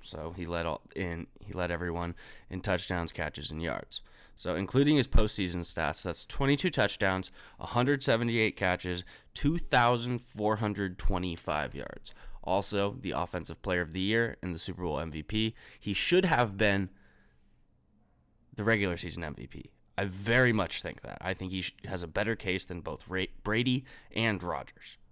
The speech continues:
Um, and another thing that tells you how crazy this is about Cooper Kupp is Jerry Rice is the only wide receiver in N F L history to win, besides Cooper Kupp now, to have won the receiving triple crown, won Offensive Player of the Year,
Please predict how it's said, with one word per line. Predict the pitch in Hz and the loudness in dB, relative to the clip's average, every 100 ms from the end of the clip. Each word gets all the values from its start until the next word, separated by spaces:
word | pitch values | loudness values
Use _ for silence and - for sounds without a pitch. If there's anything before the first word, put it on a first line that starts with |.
| - | -6
Um, | 95 92 87 - - - - _ - | -2 -2 -4 -10 -18 -20 -20 _ -4
and | 127 127 | 0 4
another | 131 143 | 4 4
thing | 139 139 | 4 2
that | 117 | 0
tells | - 113 113 | 2 2 4
you | 107 | 2
how | 98 | 2
crazy | - 104 110 127 | 4 4 4 2
this | 135 143 | 2 2
is | 139 | 0
about | 139 131 - | 0 -2 -2
Cooper | 156 151 | -4 -4
Kupp | 147 156 - - - - - | 0 0 -2 -16 -20 -12 -6
is | 110 | -2
Jerry | 123 127 | 4 4
Rice | 151 147 151 | 6 4 2
is | 139 | -2
the | 110 | -2
only | - 117 127 135 | 0 2 2 4
wide | 120 113 | 4 4
receiver | 113 117 | 0 -2
in | 104 - | -2 -2
N | 107 | -2
F | 113 | 0
L | 120 110 | 0 2
history | 117 - 95 87 82 _ - - - | 2 0 -4 -4 -6 _ -20 -20 -6
to | - 113 101 - - | 2 2 2 -6 -8
win, | 98 117 113 120 - | -2 0 2 0 -2
besides | 107 120 117 | 0 2 2
Cooper | - 123 110 | 0 0 0
Kupp | - 120 | 2 0
now, | - 90 | 2 -2
to | 90 113 | 2 2
have | 92 92 | 2 4
won | 110 | 4
the | 131 | 4
receiving | 135 131 127 117 110 | 4 2 0 0 0
triple | 110 104 | -2 0
crown, | - 98 95 - - - - | 2 4 4 -2 -16 -16 0
won | 101 123 | 4 6
Offensive | 127 131 120 123 | 6 4 2 0
Player | - 117 | 4 6
of | 113 | 6
the | 107 | 4
Year, | 101 95 95 | 4 4 2